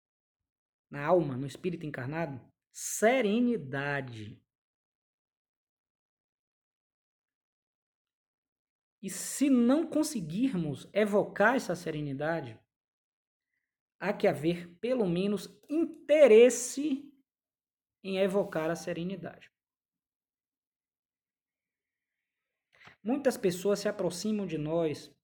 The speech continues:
imiscuídas dessas dificuldades. E para ajudá-las e não sermos contaminados ao mesmo tempo,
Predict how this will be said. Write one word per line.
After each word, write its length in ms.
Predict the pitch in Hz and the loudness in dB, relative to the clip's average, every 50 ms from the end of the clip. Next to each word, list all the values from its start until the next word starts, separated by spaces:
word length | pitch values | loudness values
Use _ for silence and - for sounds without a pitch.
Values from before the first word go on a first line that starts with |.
| _ _ _ _ _ _ _ _ _ _ _ _ _ _ _ _ _ _ _ - _ | _ _ _ _ _ _ _ _ _ _ _ _ _ _ _ _ _ _ _ -20 _
imiscuídas 1300 | - 185 196 196 190 208 208 - - - 170 151 151 160 165 180 170 151 143 131 123 - - - - - _ _ _ _ _ _ _ _ _ _ _ _ _ _ _ _ _ _ _ _ _ _ _ _ _ _ _ _ _ _ _ _ _ _ _ _ _ | -6 -2 0 2 2 2 0 -2 -4 0 2 2 4 4 4 2 2 0 -2 -4 -4 -6 -10 -14 -16 -18 _ _ _ _ _ _ _ _ _ _ _ _ _ _ _ _ _ _ _ _ _ _ _ _ _ _ _ _ _ _ _ _ _ _ _ _ _
dessas 380 | - 139 160 175 175 - 170 160 | -4 0 0 0 2 0 -4 -4
dificuldades. 840 | 165 160 - - 151 - 147 135 139 147 156 143 143 - - - _ _ _ _ _ _ _ _ _ _ _ _ _ _ _ _ _ _ _ _ _ _ _ _ _ _ _ _ _ _ _ _ _ _ _ _ _ _ _ | -6 -10 -12 -14 -14 -14 -10 -8 -6 -4 -4 -6 -6 -10 -18 -20 _ _ _ _ _ _ _ _ _ _ _ _ _ _ _ _ _ _ _ _ _ _ _ _ _ _ _ _ _ _ _ _ _ _ _ _ _ _ _
E 80 | 139 | -18
para 280 | - - 151 165 202 226 | -8 -4 -2 2 2 2
ajudá-las 540 | 208 180 185 151 156 160 160 156 156 147 139 | 2 0 -2 -2 0 0 0 0 0 0 0
e 60 | 165 | -2
não 220 | 165 175 196 233 | -2 0 0 -2
sermos 420 | 233 - - 190 196 185 185 170 - | -2 -2 -2 -2 -2 -2 -4 -6 -8
contaminados 720 | - 165 151 - 156 151 147 143 139 147 165 170 147 139 | -10 -12 -10 -8 -8 -8 -6 -6 -6 -6 -6 -8 -8 -8
ao 60 | 139 139 | -8 -6
mesmo 260 | 135 139 127 135 127 | -6 -6 -6 -8 -10
tempo, 400 | 127 - 170 196 190 - - | -8 -8 -8 -8 -8 -10 -16